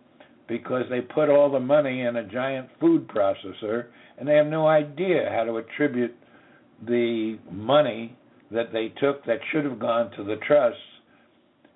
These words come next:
and tie it to a specific,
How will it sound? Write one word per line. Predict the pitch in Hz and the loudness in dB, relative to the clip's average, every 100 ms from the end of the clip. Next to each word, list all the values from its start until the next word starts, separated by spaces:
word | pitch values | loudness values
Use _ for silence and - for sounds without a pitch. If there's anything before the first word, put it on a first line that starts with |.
| _ _ _ _ _ _ | _ _ _ _ _ _
and | 120 120 120 120 120 117 117 - _ _ | -2 2 2 2 2 -2 -10 -12 _ _
tie | - 147 151 | 2 4 4
it | 123 123 _ - | 2 -6 _ -8
to | 117 113 113 113 110 | -4 -2 -4 -6 -8
a | 107 - | -10 -10
specific, | - 110 - 139 135 123 | -12 -12 -2 -2 0 -6